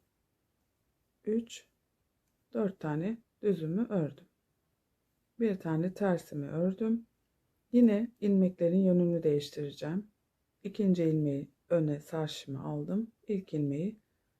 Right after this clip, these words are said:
hemen arkasına ve düz örüyorum ikisini de. Bir tane tersimi ördüm.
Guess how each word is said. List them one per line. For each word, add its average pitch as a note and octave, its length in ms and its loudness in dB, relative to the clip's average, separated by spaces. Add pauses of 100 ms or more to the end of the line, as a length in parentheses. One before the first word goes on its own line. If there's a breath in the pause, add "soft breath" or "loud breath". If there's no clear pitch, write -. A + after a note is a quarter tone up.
(560)
hemen F3+ 180 -2
arkasına D#3 800 -8 (720)
ve A3 140 -4
düz G3+ 200 4
örüyorum C#3+ 400 0
ikisini - 460 -10
de. F3 200 -12 (1700)
Bir G#3+ 180 0
tane D3+ 340 -4
tersimi D#3 520 -6
ördüm. F3 600 -4